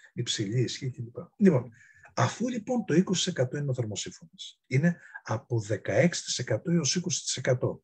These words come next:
τόσο μου το, μου το έρχεται. Έρχομαι και λέω, «Μπορώ να μηδενίσω το κόστος του θερμοσύφωνου;»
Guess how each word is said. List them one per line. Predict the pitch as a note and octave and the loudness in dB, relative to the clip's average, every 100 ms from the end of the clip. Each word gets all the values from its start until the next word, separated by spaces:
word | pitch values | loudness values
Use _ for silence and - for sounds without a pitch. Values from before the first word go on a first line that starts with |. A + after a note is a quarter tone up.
| _ | _
τόσο | B2 - G2 | -2 0 -4
μου | F#2+ | -6
το, | F#2 F2 E2+ - | -10 -12 -12 -14
μου | F#2 | -16
το | F2+ | -14
έρχεται. | F2 A2+ C3+ C3+ _ _ _ - - - - - _ _ _ _ _ _ | -12 -10 -10 -10 _ _ _ -20 -20 -20 -20 -20 _ _ _ _ _ _
Έρχομαι | - G#3+ A3 A3+ | 4 4 4 4
και | F#3 | 8
λέω, | F3 E3 - _ _ _ _ _ _ _ | 8 8 2 _ _ _ _ _ _ _
«Μπορώ | - B2 B2 G#2 A2 | 2 6 8 6 4
να | A#2+ | 4
μηδενίσω | A#2+ A#2+ G2+ A#2 A2+ A2+ - A2+ | 6 4 4 -2 -2 -4 -4 -4
το | A2+ - | -6 -2
κόστος | B2+ A#2 - A2+ - | 2 2 0 -6 -6
του | |
θερμοσύφωνου;» | - G#2+ A2 - F3+ D3+ F#2+ | -4 -4 0 2 2 0 -6